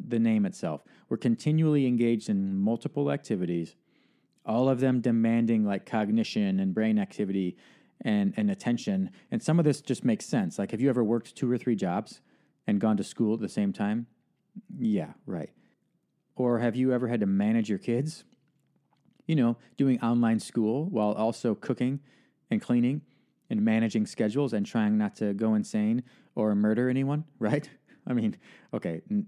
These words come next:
maybe I'm just talking about, talking about us. But okay, look,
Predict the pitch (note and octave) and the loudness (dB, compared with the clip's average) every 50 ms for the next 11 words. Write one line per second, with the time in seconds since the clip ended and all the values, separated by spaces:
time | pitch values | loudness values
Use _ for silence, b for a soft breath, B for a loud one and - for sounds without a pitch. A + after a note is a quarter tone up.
0 | - - B2 A2+ G#2+ G#2+ G#2 G2 F#2 E2+ - - F#2+ F2 E2+ E2 D#2 D#2+ E2 - | -8 -8 -4 -2 -2 0 0 -2 -2 -4 -8 -8 -8 -8 -8 -8 -8 -10 -10 -12
1 | - _ _ b b b b b b b b b b b _ - G2+ F2 D#2+ D#2 | -16 _ _ b b b b b b b b b b b _ -10 -8 -6 -6 -6
2 | D#2+ E2 D#2+ D2 - - - - - G2 G2 A#2+ A2+ - F#2+ - - - C#3+ C#3 | -4 -6 -6 -6 -10 -14 -16 -6 -6 -2 -2 -2 -2 -2 -4 -6 -4 -2 0 0
3 | A2 - - | 0 -2 -6